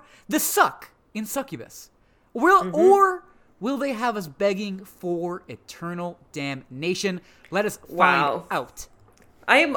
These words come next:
Speaker 2: always begging for eternal damnation.
Speaker 1: Yeah, at this point, um,
Speaker 2: <laughs>
Speaker 1: it's just, where is, I wanna be eternally damned. And
Speaker 2: Right, I
Speaker 1: damned
Speaker 2: mean, I
Speaker 1: if I will be eternally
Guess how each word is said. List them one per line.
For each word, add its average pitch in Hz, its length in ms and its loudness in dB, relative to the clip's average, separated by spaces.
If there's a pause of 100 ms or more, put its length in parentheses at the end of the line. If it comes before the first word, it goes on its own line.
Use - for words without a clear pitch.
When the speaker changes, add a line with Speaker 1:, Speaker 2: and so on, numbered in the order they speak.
Speaker 2:
always 175 520 4
begging 160 440 -2
for 165 180 -2
eternal 151 460 -4
damnation. 143 680 -4
Speaker 1:
Yeah, 151 320 -2
at 180 160 -4
this 262 160 -8
point, 269 480 -4 (240)
um, 151 640 0
Speaker 2:
<laughs> - 60 -20 (720)
Speaker 1:
it's 233 220 -6
just, 220 260 -6
where 226 320 2
is, 202 380 0 (160)
I 208 160 2
wanna 202 240 0
be 190 140 -2
eternally 160 400 -6
damned. 113 360 -16 (920)
And 226 100 4
Speaker 2:
Right, 185 140 10
I 175 40 8
Speaker 1:
damned 277 260 8
Speaker 2:
mean, 220 100 8
I 208 60 8
Speaker 1:
if 320 220 4
I 254 200 6
will 196 440 0
be 156 200 -6
eternally 180 600 -4